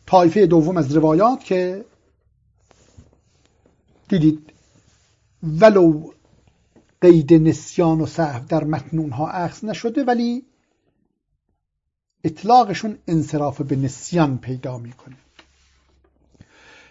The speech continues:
تا اینجا ما روایاتی رو که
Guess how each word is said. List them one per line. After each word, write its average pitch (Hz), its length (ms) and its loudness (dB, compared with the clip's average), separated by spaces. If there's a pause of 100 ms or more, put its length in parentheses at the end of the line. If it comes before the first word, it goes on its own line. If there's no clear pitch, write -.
(160)
تا 359 220 -2
اینجا 294 380 2
ما 233 360 -2 (1800)
روایاتی 180 1400 0
رو 147 240 0
که 135 480 -2